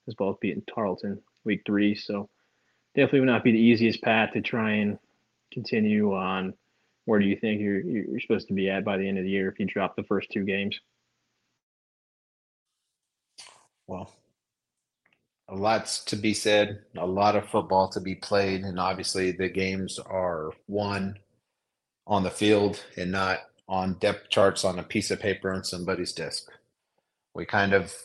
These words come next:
Speaker 2: know what Texas Tech is bringing. We kind of know what some of these other teams are starting to bring as far as, you know, some of the Big twelve teams, um, but not so, notably not so much on the Wyoming side,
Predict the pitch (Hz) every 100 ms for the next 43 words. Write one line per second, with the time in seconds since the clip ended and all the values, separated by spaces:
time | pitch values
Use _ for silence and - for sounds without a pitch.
0 | 101 104 101 101 101 92 95 - - 101
1 | - 95 - 104 92 95 92 92 101 101
2 | 98 95 92 92 - 101 95 92 92 98
3 | 95 90 - 98 92 90 87 98 95 -
4 | 101 92 90 - 98 95 92 - 87 95
5 | 95 92 87 82 - 92 90 92 87 90
6 | - 92 85 82 92 - 104 98 - 101
7 | 95 90 - _ _ _ _ _ _ 90
8 | 90 87 82 82 95 87 - 104 82 101
9 | 101 95 98 92 82 - _ - 107 95
10 | 90 92 90 87 92 92 90 85 - 92
11 | 90 87 90 90